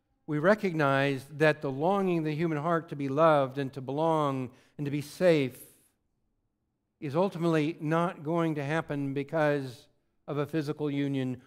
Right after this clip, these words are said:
or because even of a marital union. Those might be a shadow that points to something better, but we're made for something better.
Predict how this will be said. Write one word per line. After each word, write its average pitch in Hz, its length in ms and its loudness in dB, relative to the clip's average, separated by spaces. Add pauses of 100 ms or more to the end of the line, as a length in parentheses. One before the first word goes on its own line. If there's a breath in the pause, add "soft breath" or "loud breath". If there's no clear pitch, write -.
(160 loud breath)
or 147 100 -6
because 139 380 -2
even 139 240 -4
of 127 120 -6
a 123 40 -8
marital 135 480 -4
union. 113 540 -8 (1500)
Those 156 160 0
might 165 220 2
be 160 140 0
a 151 40 -2
shadow 160 460 -2
that 147 180 -2
points 165 300 -4
to 147 100 -14
something 143 480 -6
better, 117 640 -2 (1300)
but 131 180 -6
we're 135 140 -4
made 135 340 -2
for 131 120 -14
something 120 400 -8
better. 90 400 -6